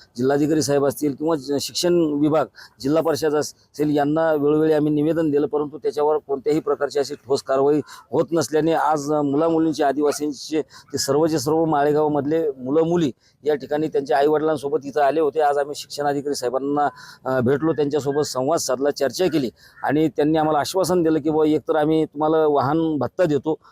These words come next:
मुलांचं शिक्षणाचं नुकसान होऊ देणार नाही आणि दुसरं असं की आम्ही डीएफओ आणि जिल्हाधिकारी साहेबांना पत्र देतो की त्या गावामध्ये शाळा पूर्ववत सुरू करण्याची तुम्ही देखील परवानगी द्यावी. याबाबत आम्ही आज या ठिकाणी आलो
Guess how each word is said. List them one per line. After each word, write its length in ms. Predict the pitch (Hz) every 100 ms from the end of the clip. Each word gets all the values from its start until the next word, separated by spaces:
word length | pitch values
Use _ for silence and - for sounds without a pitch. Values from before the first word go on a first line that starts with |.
| _ 127
मुलांचं 360 | 135 147 147
शिक्षणाचं 580 | 147 - - 151 143 151
नुकसान 260 | 135 147 143
होऊ 180 | 147
देणार 260 | 165 151 139
नाही 180 | 135 151 - - -
आणि 160 | 127 147
दुसरं 300 | 123 - 180
असं 200 | 139 160
की 140 | 151
आम्ही 220 | 156 165
डीएफओ 340 | 139 147 147 170
आणि 240 | 156 160
जिल्हाधिकारी 500 | 143 143 147 156 156
साहेबांना 380 | 139 139 147 147
पत्र 300 | - 147 185
देतो 220 | 165 156
की 100 | 147
त्या 160 | 160 151
गावामध्ये 460 | 143 143 147 147
शाळा 300 | 139 123 156 156 - - 131
पूर्ववत 320 | 147 160 180
सुरू 280 | - 131 147
करण्याची 360 | 151 156 147
तुम्ही 240 | 165 147 147
देखील 220 | 143 180
परवानगी 440 | - 143 143 156
द्यावी. 300 | 165 156 110 98 - - 127
याबाबत 400 | 156 151 151 156
आम्ही 180 | 147 151
आज 160 | 147
या 100 | 147
ठिकाणी 300 | 131 120 139
आलो 260 | 135 151